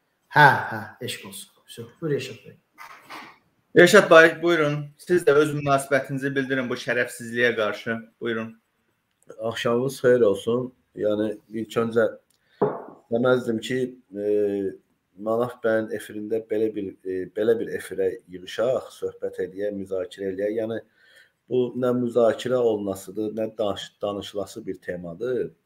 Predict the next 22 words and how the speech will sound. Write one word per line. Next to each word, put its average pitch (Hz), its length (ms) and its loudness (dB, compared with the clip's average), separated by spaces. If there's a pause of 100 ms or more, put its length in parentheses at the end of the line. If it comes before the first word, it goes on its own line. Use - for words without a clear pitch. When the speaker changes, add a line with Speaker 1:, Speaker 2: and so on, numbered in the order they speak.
(640)
Speaker 3:
Bu 135 120 -6
konkret, 135 640 -2
e, 117 280 4
olaraq 117 560 2
biz, - 340 -14
e, 98 220 -6 (100)
blogerlər 104 600 0
olaraq 98 500 -2
hakimiyyətin, 110 720 -4 (880)
e, - 40 -20 (180)
başında 120 520 0
dayanan 117 440 0 (120)
Əliyevlər, 110 720 0
Paşayevlərdən 104 760 -4
tutmuş, 131 720 -8 (500)
Fuad 117 340 0
Ələsgərovu, 113 1080 0
Ali 107 240 -4
Məhkəmənin 110 680 -6
sədri, 104 760 -4
Hacı 123 280 -4
İbrahimlisi, 110 1080 -4